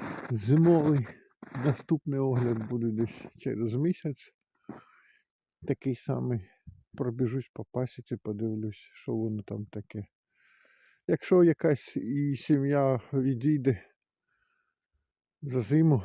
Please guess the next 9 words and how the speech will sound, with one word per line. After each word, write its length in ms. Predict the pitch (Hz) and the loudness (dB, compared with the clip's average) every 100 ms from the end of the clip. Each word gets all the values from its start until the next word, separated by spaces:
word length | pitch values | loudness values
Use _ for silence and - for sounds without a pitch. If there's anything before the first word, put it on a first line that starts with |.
| - - _ _ _ _ _ _ _ _ _ _ _ _ _ 240 | -4 -20 _ _ _ _ _ _ _ _ _ _ _ _ _ -10
ну, 120 | 262 | -10
це 200 | - 170 | -2 -2
природній 580 | - 127 117 131 113 117 | 0 -4 0 0 0 0
відбор. 440 | 110 98 101 104 - - _ _ _ - | 0 -2 -2 -4 -6 -20 _ _ _ -8
Жалкувати 840 | 131 131 120 - 135 135 - 113 - | -4 -2 -4 -4 -2 -2 -2 -8 -6
за 200 | 117 120 | -8 -8
тим 280 | - 127 113 | -6 -4 -4
не 100 | 104 | -6
слід. 420 | - 113 110 | -4 -4 -4